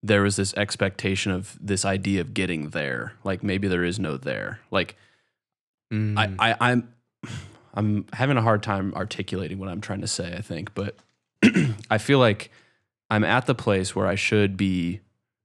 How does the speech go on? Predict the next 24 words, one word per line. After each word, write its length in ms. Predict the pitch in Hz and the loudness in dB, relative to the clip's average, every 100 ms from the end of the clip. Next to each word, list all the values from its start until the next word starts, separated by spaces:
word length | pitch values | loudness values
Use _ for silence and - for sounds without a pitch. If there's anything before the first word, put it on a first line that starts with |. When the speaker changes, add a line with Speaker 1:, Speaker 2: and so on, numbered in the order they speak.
| _ | _
Speaker 1:
enjoying 640 | - 104 95 101 95 98 - | 2 2 4 4 4 2 0
every 280 | 92 90 | -2 0
aspect 460 | 80 78 - 80 78 | 0 -2 -4 -6 -8
of 80 | 67 | -8
my 160 | 67 | -6
life. 380 | 69 60 60 - | -6 -6 -6 -8
And 140 | 80 98 | -4 -2
I 80 | 95 | 2
know 240 | 101 107 | 6 6
that 160 | 110 101 | 4 2
there 180 | 95 | 2
are 100 | 87 | 0
really 360 | 87 101 98 90 | -2 -2 0 0
great, 260 | 92 90 - | -2 -4 -4
th-, 120 | - | -6
and, 80 | 101 | -4
like, 240 | 95 92 - | -2 -4 0
I 80 | 117 | 0
do 220 | 131 175 | 6 8
enjoy 340 | 151 104 107 101 | 8 6 4 4
my 140 | 85 | 2
life. 220 | 73 - | -4 -6
I'm 80 | - | -2
not, 200 | 104 - | -2 0